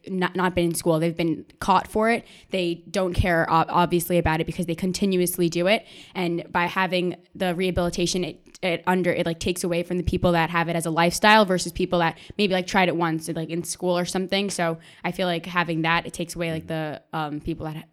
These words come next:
like, do it for life, and then the people that just do it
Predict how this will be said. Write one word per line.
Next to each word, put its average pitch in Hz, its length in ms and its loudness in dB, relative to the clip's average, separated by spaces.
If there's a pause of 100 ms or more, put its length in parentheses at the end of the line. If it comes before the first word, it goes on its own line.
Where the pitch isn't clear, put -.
like, 160 160 -8
do 160 140 -4
it 160 100 -8
for 151 340 -6 (300)
life, 180 260 -2
and 170 80 -4
then 151 160 -6
the 143 60 -10
people 156 240 -12
that 147 240 -14
just - 160 -18
do 147 100 -14
it 135 180 -18